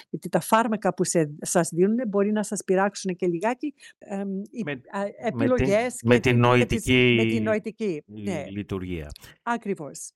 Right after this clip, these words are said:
Speaker 1: Και
Speaker 2: Ναι.
Speaker 1: μετά από την υπεύ-, επέμβαση χρειάζεται και τι είδος κάνετε. Αν είναι για γοφό ή για γόνατο ή για τη μέση, μπορεί να χρειαστείτε και βοήθεια, σ-, που το λέμε άσκηση για rehabilitation,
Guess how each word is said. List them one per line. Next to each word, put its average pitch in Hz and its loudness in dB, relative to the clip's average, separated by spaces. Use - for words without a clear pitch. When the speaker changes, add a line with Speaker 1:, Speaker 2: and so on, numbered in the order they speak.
Speaker 1:
Και - -2
Speaker 2:
Ναι. - 6
Speaker 1:
μετά 269 4
από 330 -2
την 247 0
υπεύ-, 226 2
επέμβαση 220 -2
χρειάζεται 233 -4
και 240 -4
τι 240 -2
είδος 208 0
κάνετε. 160 -4
Αν 190 -4
είναι 196 -2
για 180 0
γοφό 185 2
ή 202 0
για 160 0
γόνατο 208 0
ή 180 -2
για 175 -2
τη 165 -6
μέση, 196 -2
μπορεί 190 -2
να 208 -2
χρειαστείτε 196 -2
και 233 -2
βοήθεια, 247 0
σ-, 196 -6
που 208 -6
το 185 2
λέμε 240 2
άσκηση 247 0
για 180 2
rehabilitation, 190 -2